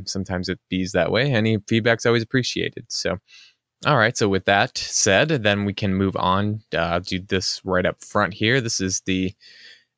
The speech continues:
L G G six weekly report. So yeah, we've, uh, <laughs> again, just to keep me accountable. So this week for my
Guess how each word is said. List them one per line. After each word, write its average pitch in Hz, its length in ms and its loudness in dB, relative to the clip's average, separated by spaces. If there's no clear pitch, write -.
L 135 280 2
G 131 320 2
G 139 180 4
six 160 320 2
weekly 170 320 4
report. 185 480 6
So 98 220 0
yeah, 95 240 4
we've, 95 260 -2
uh, 95 220 4
<laughs> - 440 -8
again, 113 320 2
just 120 160 -4
to - 60 -18
keep 120 160 2
me 113 100 2
accountable. 120 480 0
So 104 440 4
this 131 300 2
week 113 300 2
for 101 260 2
my 92 440 2